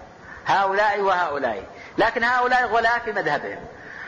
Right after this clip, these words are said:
الحقيقة أن المتأخرين من الأشاعرة الذين لا يأخذون بمذهب الغلاة ليسوا على مذهب أبي الحسن الأشعري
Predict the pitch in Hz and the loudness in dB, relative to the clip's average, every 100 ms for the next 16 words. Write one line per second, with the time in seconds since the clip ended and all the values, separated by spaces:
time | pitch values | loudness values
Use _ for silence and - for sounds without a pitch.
0 | - - - - 285 311 294 269 269 262 | -10 -8 -2 0 2 0 0 0 0 0
1 | 262 254 240 262 262 185 151 165 185 190 | 0 0 -2 0 0 0 0 0 0 0
2 | 226 226 160 185 175 196 208 226 269 247 | 0 2 2 0 0 0 2 4 2 2
3 | 240 233 180 185 175 170 156 165 143 156 | 0 0 2 2 2 2 2 4 4 2
4 | - - - - - 311 359 277 269 247 | -2 -12 -14 -10 -2 0 0 0 2 2
5 | 254 220 214 196 196 190 - 220 208 185 | 2 2 0 -2 -2 -2 0 -2 0 0
6 | 196 190 165 196 220 233 - | 0 0 2 2 0 -2 -4